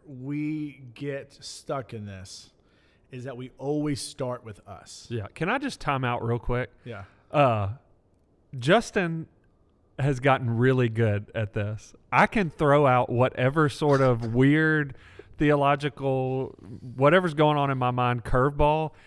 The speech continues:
Speaker 2: and he can rein it back into whatever <laughs> we're supposed to be <laughs> talking about. I was just like, I, I was afraid after I said that, that, like, we were
Speaker 1: Said
Speaker 2: gonna,
Speaker 1: what?
Speaker 2: well, just, like, kinda that little, that little piece. But
Speaker 1: With,
Speaker 2: then
Speaker 1: like,
Speaker 2: it
Speaker 1: the
Speaker 2: was just
Speaker 1: title?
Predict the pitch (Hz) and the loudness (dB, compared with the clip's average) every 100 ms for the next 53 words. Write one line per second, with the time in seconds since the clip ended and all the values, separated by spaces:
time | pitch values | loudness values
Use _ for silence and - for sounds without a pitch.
0 | - 135 135 - 185 160 127 120 123 135 | -4 0 2 4 2 0 0 2 4 4
1 | 156 127 131 117 135 127 120 123 120 131 | 0 0 0 0 -2 -2 -2 -2 0 0
2 | 123 120 123 - - 170 180 - 156 - | 0 6 6 6 4 0 2 2 4 4
3 | 190 - 165 - 151 - - 139 120 113 | 4 0 -4 -6 -4 -4 -6 -4 -2 -4
4 | 101 - - - 135 160 180 156 160 - | -4 -10 -20 -6 2 2 2 0 -4 -2
5 | 143 127 113 - 143 156 143 147 139 131 | -2 -2 -4 -2 -2 0 0 0 -2 -4
6 | 139 135 143 123 123 127 113 - 123 120 | -2 0 2 0 0 0 -2 -2 -4 -2
7 | 117 113 113 113 110 113 120 120 220 233 | -4 -4 -6 -4 -4 -2 0 2 2 2
8 | 175 233 170 - - 165 202 180 185 - | 0 -2 -2 -6 -10 4 4 6 2 0
9 | 165 135 - 147 127 107 - - - - | 0 0 0 -2 -2 -2 -6 -20 -20 -2
10 | 139 135 139 120 113 117 135 131 131 107 | 0 2 2 2 0 0 -2 -2 -4 -2
11 | 135 123 117 - 127 170 147 143 135 151 | 0 0 -4 -4 -2 0 2 2 0 0
12 | 208 285 | 0 -2